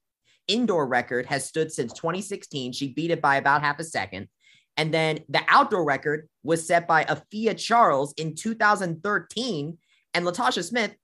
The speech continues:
went and, and beat that by about point four, about four tenths of a second.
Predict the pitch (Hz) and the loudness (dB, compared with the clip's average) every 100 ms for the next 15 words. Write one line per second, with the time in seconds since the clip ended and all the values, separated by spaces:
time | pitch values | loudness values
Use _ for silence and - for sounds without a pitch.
0 | - 156 196 175 160 - 170 151 190 196 | -2 -2 0 -4 -8 -2 -2 -2 -6 -6
1 | 185 214 214 160 147 143 139 123 - 160 | 2 2 4 2 2 2 2 0 -2 -4
2 | 143 120 _ 147 135 135 127 135 120 139 | -4 -8 _ -2 0 0 2 2 2 -2
3 | 127 131 117 117 104 104 113 90 64 | -2 -4 -6 -6 -8 -6 -6 -6 -10